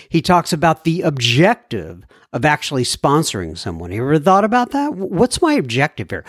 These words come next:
What are we trying to do with this man or woman in terms of, you know, what's the next steps here? What are we doing? So he talks about that and, and how to be a sponsor and not be intimidated and much more. Now,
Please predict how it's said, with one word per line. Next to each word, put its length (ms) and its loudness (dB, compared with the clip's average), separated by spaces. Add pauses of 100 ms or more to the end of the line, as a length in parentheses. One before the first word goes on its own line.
(220)
What 240 4
are 60 4
we 140 2
trying 320 2
to 100 2
do 260 4
with 140 0
this 180 -4
man 240 -2
or 80 -8
woman 320 -10
in 280 -6
terms 500 0
of, 280 -2 (300)
you 80 -4
know, 100 -4 (140)
what's 380 0
the 120 4
next 340 2
steps 460 2
here? 280 -8
What 180 -4
are 40 2
we 120 0
doing? 380 -6
So 120 0
he 80 2
talks 280 2
about 240 -4
that 180 -4
and, 140 -10 (260)
and 140 2
how 280 4
to 100 4
be 200 4
a 60 4
sponsor 720 2 (180)
and 260 2
not 320 2
be 140 4
intimidated 880 2 (220)
and 240 4
much 480 0
more. 580 0
Now, 260 -2